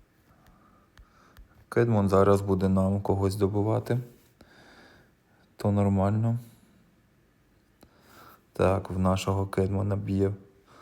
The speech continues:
Падало таке. Мгм. Потрібно десь ще жовтих знайти або зелених. Ну, давай так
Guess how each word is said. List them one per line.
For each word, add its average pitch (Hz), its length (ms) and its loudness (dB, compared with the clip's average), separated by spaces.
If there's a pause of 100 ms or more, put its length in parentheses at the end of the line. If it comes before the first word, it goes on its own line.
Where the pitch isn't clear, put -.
(340)
Падало 98 380 -2
таке. 101 380 -6 (4000)
Мгм. 104 460 -6 (880)
Потрібно 123 460 -2
десь 107 440 -4 (320)
ще - 280 -6
жовтих 104 520 -2
знайти 98 320 -4
або 101 180 0
зелених. 98 600 -2 (3500)
Ну, 107 80 -4
давай 120 320 0
так 104 380 0